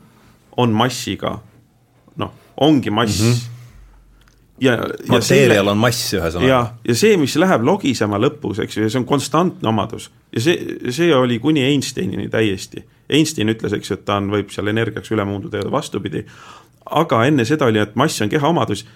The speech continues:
Speaker 1: ja kusjuures, eks ju, et, ähm, mass ei sõltu liikumisviisist.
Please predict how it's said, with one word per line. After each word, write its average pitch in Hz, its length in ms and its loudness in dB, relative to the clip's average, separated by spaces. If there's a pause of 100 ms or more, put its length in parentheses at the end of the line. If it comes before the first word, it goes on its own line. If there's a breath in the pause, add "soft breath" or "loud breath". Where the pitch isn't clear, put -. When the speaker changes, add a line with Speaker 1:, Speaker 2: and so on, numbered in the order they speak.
(140 soft breath)
Speaker 1:
ja 113 80 -2
kusjuures, 135 320 2
eks - 160 -2
ju, 110 80 2
et, - 240 -6
ähm, - 240 -2 (320 loud breath)
mass 180 260 0
ei 131 80 2
sõltu 147 540 0 (800)
liikumisviisist. 151 920 -6